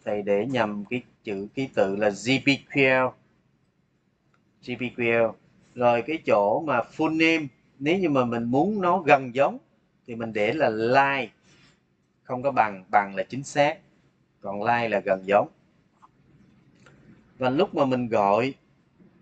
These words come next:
thì các bạn sẽ đưa cái phần trăm. Ví dụ là Nguyễn phần trăm là họ Nguyễn. Còn ở phía sau cái gì cũng được thì nó sẽ xuất ra cho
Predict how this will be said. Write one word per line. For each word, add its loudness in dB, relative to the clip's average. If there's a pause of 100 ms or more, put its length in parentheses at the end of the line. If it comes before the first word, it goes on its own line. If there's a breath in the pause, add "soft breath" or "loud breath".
(120)
thì -8
các -6
bạn -4
sẽ -2
đưa 2
cái -8
phần -4
trăm. 0 (1160)
Ví -8
dụ -2
là -4
Nguyễn -2
phần -4
trăm 2 (340)
là -4
họ 2
Nguyễn. -4 (1700)
Còn -4
ở -2
phía -4
sau 2
cái -2
gì -2
cũng -8
được 2 (540)
thì -10
nó -4
sẽ -6
xuất -4
ra 2
cho -6